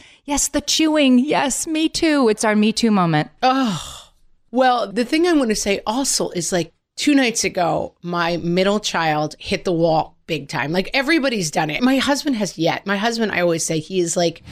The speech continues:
Speaker 2: <laughs> another good day in his life. And one of the things that drive me crazy is, like, he hasn't hit the wall at all. He's like, "Yeah, well, there are pluses and minuses to every situation." I'm like, "Eh, eh, stop being so cheery. Like, this is horrible."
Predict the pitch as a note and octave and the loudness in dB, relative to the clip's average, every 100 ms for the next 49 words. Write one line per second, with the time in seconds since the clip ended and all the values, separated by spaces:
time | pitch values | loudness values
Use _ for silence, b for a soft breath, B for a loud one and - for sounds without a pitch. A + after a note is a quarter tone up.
0 | G#3 - - A#3+ - _ _ D#3 D3+ E3 | -4 0 0 0 -4 _ _ -4 0 2
1 | F3+ A3+ A3+ G3 F#3+ F3 F3 E3 E3+ - | 2 0 0 0 2 2 0 0 -2 -4
2 | D#3 D#3 - D3+ - - - F#3+ F#3 - | -2 -2 -4 -8 -8 -10 -6 -4 -4 -2
3 | G#3+ C4 A3+ G#3+ G#3 - F3 F3 D#3+ D3+ | 2 2 0 0 0 0 0 0 -2 -4
4 | F#3 E3+ D#3 - D3 D#3+ - b b b | -4 -2 -4 -6 -4 -6 -8 b b b
5 | b _ _ - B3+ C#4 A3 G#3+ - F#3+ | b _ _ 0 0 2 -2 -4 -6 -4
6 | F#3+ F#3+ F3 D#3+ D3 D3+ C#3 - _ _ | -2 2 2 2 0 -4 -6 -10 _ _
7 | _ - C4 C#4+ C#4 E4+ F4+ D4 _ _ | _ -4 0 0 0 0 0 0 _ _
8 | B B F4 G#4+ C5+ F#4 C4+ - F#4 F#4+ | B B 0 2 4 2 0 -2 -2 0
9 | D4+ E4+ E4+ F4 - G#3 - F4 F4 - | 2 4 4 2 0 0 0 2 0 0
10 | G#3 E3+ - B3 D#4+ F4+ G4 G4 F#4 C#4+ | -2 -2 0 0 0 0 0 2 2 0
11 | - F4 F#4 D#4 D4+ D4 B3 - A#3 E3 | 0 -2 0 2 2 2 0 0 0 -2
12 | - G#3+ A3 B3 A#3+ A3 F3+ E3 A2+ - | 0 0 0 -2 0 -2 -2 -2 -4 -10
13 | C2 | -14